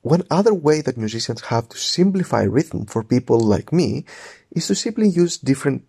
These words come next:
tongue sounds. So try to make two different sounds with your tongue. For me, I can very easily do a and a,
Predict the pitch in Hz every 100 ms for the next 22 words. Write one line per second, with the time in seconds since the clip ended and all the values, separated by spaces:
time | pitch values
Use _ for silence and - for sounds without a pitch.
0 | _ - 175 123 98 - - - 104 107
1 | 98 - - _ _ _ - - - -
2 | 160 143 - _ _ _ _ _ _ _
3 | - - 226 214 214 202 - 170 180 170
4 | 135 135 131 135 120 - 104 - 80 98
5 | - _ _ _ _ _ _ - 139 196
6 | 294 - - 143 147 151 143 139 147 135
7 | 113 131 123 - 107 110 107 101 _ _
8 | _ _ - - - _ _ _ _ _
9 | _ _ _ - _ _ _ _ _ _
10 | _ _ _ - _ _ _ _ _ _
11 | _ _ _ _ _ _ _ _ - 131
12 | 131 - 120 117 117